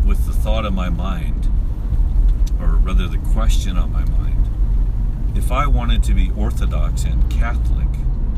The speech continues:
why couldn't I be both? Or if I wanted to be Baptist and Pentecostal, or, or Church of Christ, uh, and, uh, Church of God,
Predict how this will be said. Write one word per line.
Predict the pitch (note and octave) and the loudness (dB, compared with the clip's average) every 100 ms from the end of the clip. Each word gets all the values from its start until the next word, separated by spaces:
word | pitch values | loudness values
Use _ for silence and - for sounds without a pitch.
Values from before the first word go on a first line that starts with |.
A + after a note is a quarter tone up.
| - | 0
why | F#3+ | 0
couldn't | - - - | 0 -2 0
I | - | 0
be | - - | 2 0
both? | - - - - - - - - - - - - - | 0 0 -2 -2 0 0 0 0 0 2 2 2 2
Or | - | 0
if | - | 0
I | A2 | -2
wanted | G#2+ G2+ F#2 F2+ | -2 0 0 2
to | - | 2
be | - - - - - - - | 2 0 0 -2 -2 -2 -2
Baptist | F2+ F#2 G2 - - - - - | -2 -2 -4 -4 -4 -4 -2 -2
and | C3 F#3 F3+ | -2 -2 -2
Pentecostal, | - - - - - - - - - - - | -2 -2 -2 -2 -2 -4 -4 -4 -2 -4 -4
or, | - - - - - - - - - | -4 -4 -4 -4 -2 -2 -2 -4 -4
or | - | -6
Church | - - - | -4 -4 -4
of | - | -2
Christ, | - - - - - - - - - - - | -2 -2 0 0 0 0 0 0 0 0 0
uh, | - - | 0 0
and, | - G#2+ G#2+ - - - - - - | 0 0 0 0 -2 -2 -2 -2 0
uh, | - - D2 - - | -2 0 -2 -2 -2
Church | - - | -2 -4
of | - | -4
God, | F#2+ G2+ - | -2 -2 -2